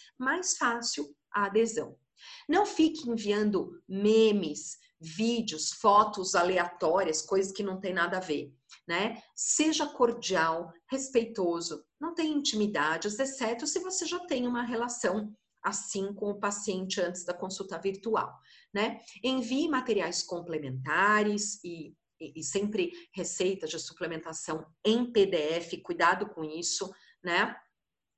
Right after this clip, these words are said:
Ah, você pode usar também o WhatsApp pra fazer as consultas virtuais, porque às vezes pro paciente é melhor, tem paciente que não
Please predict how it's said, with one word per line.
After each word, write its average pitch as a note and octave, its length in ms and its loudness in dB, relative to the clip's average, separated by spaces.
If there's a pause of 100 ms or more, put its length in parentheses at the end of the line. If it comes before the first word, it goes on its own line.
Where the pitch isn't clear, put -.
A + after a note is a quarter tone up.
(240)
Ah, G3 380 4 (260)
você C#4 240 2
pode B3+ 300 2
usar G#3+ 220 0
também G#3+ 320 0
o G3+ 40 2
WhatsApp G3 440 -2
pra G3+ 120 0
fazer G3 280 0
as F#3+ 120 0
consultas G3 600 -4
virtuais, F#3 720 -4
porque G#3 160 -10
às G3 80 -8
vezes F3 140 -8
pro - 180 -14
paciente F3 600 -6
é - 40 -2
melhor, E3+ 400 -2
tem F#3 120 -10
paciente F#3+ 580 -8
que G3 100 -12
não G#3+ 560 2